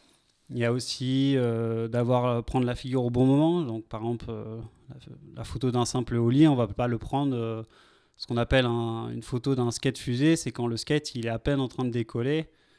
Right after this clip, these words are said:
Et ça, ce genre de photo, euh, beaucoup de personnes qui commencent les photos un peu de skate font ça. Et c'est vrai que c'est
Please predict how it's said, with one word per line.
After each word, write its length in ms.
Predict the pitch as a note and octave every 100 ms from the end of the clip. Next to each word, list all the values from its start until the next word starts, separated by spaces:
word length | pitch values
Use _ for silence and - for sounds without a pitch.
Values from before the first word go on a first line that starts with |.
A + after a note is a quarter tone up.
| _ _
Et 120 | A#2 G#2
ça, 240 | - B2+
ce 100 | A#2
genre 160 | B2+ A2
de 80 | A2+
photo, 360 | - A2+ C#3
euh, 720 | C3 A#2+ A2 A2 G#2+ G#2 G#2 G#2 G#2+ _
beaucoup 420 | A2+ A#2 A#2 -
de 60 | A#2
personnes 440 | C3 A#2 - B2+
qui 140 | - A#2
commencent 400 | B2+ B2+ A#2+ -
les 180 | A#2 A#2
photos 340 | C3+ - B2
un 40 |
peu 140 | A#2 B2+
de 80 | A2+
skate 460 | - D3 C#3 B2
font 180 | A2 A#2+
ça. 360 | A2+ D3 D3 C3
Et 40 |
c'est 140 | A#2 A#2+
vrai 80 | A#2
que 60 |
c'est 320 | - A2 G#2